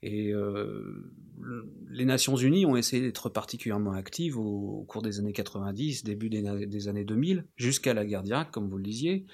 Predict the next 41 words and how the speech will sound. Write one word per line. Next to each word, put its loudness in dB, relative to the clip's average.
euh, 6
qui 2
a 8
montré 6
que, 2
euh, 4
eh -4
bien, 0
il -2
était 2
difficile 4
de, 6
de, -4
d'avoir 2
tout 2
le 8
monde 6
autour 0
de 2
la 4
table, 2
euh, 0
en -2
même 2
temps 4
sur 0
les 0
questions -2
d'intérêt -2
commun. -12
La, 2
la, 2
la 2
vraie 4
difficulté, 2
c'est 2
qu'on 4
est 4
toujours 2
dans 2
un, 4